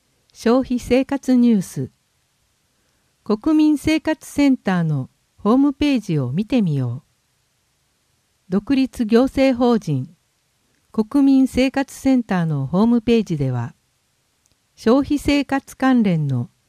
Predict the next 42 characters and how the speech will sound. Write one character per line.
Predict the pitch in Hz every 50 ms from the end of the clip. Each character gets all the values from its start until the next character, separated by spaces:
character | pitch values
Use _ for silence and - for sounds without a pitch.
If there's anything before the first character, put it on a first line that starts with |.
| _ _ _ _ _ _
最 | - - 214 269 294
新 | - - 277 277 269 254
ト | - 262 254
ラ | 262 262
ブ | 240 269 262
ル | 262 254
情 | 233 254 247 247 214
報 | 180 185 170 151 143 139
を | 127 - -
発 | - - 151 160 -
信 | - - 208 208 190
し | 196
て | - - 175
い | 175 170
ま | 165 160 160
す。 | 156 - _ _ _ _ _ _ _ _ _ _ _ _ _ _ _ _ _ _ _ _ _ _ _ _ _ _
全 | - - 269 285 269 -
国 | 226 214 214 - 175 165
の | 156 151 147 147 _ _ _ _ _ _ _ _ _
消 | - - 226 240 247
費 | 214 - 226
生 | - - 247 254 262
活 | - 262 262 - - -
セ | - 269 269 254
ン | 240
タ | - - 175 170
ー | 160
で | 147 147 135 - - _ _ _
受 | - 185 - 254 226
け | 220
て | - 156
い | 143 139 131
る | 131 120 120 - _ _ _ _ _ _ _
相 | _ - - 214 240 247
談 | 240 240 240 226
の | 226 220 214
内 | 214 214 208 220 240 233
容 | 233 226 220 220 214
を | 208
も | 208 208 208
と | - 220 214
に、 | 190 151 - -